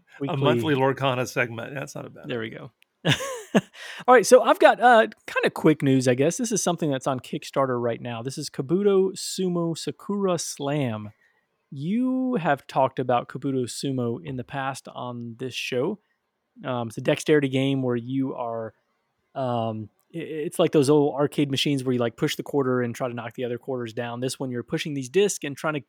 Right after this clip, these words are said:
Speaker 1: push the other, uh, wrestlers out of the ring, correct?
Speaker 2: Correct, yeah, just a little coin pusher. You're trying to,
Speaker 1: Coin
Speaker 2: to
Speaker 1: pusher,
Speaker 2: win.
Speaker 1: that's right.
Speaker 2: Yep, yep. Trying to push your person out or whatever other victory condition, depending on what match you're playing, 'cause they've got lots of expansions that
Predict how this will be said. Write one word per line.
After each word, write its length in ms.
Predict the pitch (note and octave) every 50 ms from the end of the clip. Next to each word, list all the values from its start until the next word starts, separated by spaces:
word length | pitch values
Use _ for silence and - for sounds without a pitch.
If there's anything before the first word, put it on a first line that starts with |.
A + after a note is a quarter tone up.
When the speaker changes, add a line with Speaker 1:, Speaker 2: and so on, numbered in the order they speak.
| _ _ -
Speaker 1:
push 200 | E3+ D#3+ - -
the 140 | D3+ D3 D3
other, 360 | D3 C#3 C#3 C3+ C3+ C3+ A#2+ _ _ _ _ _ _ _ _ _ _ _ -
uh, 240 | C#3+ C3 A#2+ A#2+
wrestlers 680 | B2+ C3 C3+ C#3+ C#3+ - - - D3 C#3 C3+ C3 B2+ -
out 200 | - C3 C3 C3
of 100 | B2 A#2+
the 100 | A#2+ A#2+
ring, 400 | A#2 B2 C3+ E3 G3 G#3 A#3 A3+ G3 _
correct? 440 | - - D#3 D3+ F3 - _ - _ _ _ _ _ _ _ _ _ _ _ _ _ _ - - - _ -
Speaker 2:
Correct, 240 | - D3+ D3+ C#3+ C3+
yeah, 100 | C#3+ C#3+ C#3
just 180 | C3 C#3+ -
a 40 | -
little 100 | F3+ F3 -
coin 220 | - G3 G#3+ F3
pusher. 380 | - D3+ C3 - - C3+ A2+ A2
You're 100 | B2 C#3 D#3
trying 300 | - - D#3+ D3+ D3 C#3
to, 360 | - D3+ C#3 C3+ C3 B2+ B2 A2+ - _ _ _
Speaker 1:
Coin 140 | D#3 D3 C#3
Speaker 2:
to 80 | - B2+
Speaker 1:
pusher, 140 | A#2 C3 D3
Speaker 2:
win. 120 | C#3+ C#3+ C#3
Speaker 1:
that's 160 | C3+ C3 C#3
right. 180 | - - - - _ -
Speaker 2:
Yep, 280 | F#3 C3+ C#3 D3+ - - E3+
yep. 240 | D#3+ C3+ D#3 - _ _ _ _ _ _ -
Trying 200 | - C#3+ C#3 C#3
to 60 | C3
push 220 | - C#3+ C3 - -
your 120 | C#3 C3+
person 360 | B2+ - D3 D3+ - - D#3+
out 280 | D3 D#3+ D#3+ - - - -
or 300 | F#3 D#3+ D#3+ D#3 D3+ C#3+
whatever 340 | C3 D3 C#3 D3 C#3+ C3+ C#3+
other 120 | C3+ C3+
victory 300 | A#2+ D3 - - C3+ C3
condition, 460 | - C#3 C3 C3 C3+ B2 - C#3 A#2
depending 340 | A#2+ A2+ - C3+ B2+ B2 A#2+
on 80 | A#2+ A2+
what 120 | A#2+ B2+ C3+
match 320 | B2+ B2 B2 B2 B2 -
you're 100 | A#2+ G#2+
playing, 360 | G#2+ - A#2 A#2 A2 G#2+ G#2
'cause 120 | G#2+ A#2 A2
they've 340 | B2+ C3 B2 A#2 A2 - -
got 160 | - - C3
lots 220 | C3+ C3+ - -
of 80 | C3+ B2
expansions 580 | - - - - A#2+ A#2 A#2 - - B2 A2
that 260 | A2 A2+ A2 - -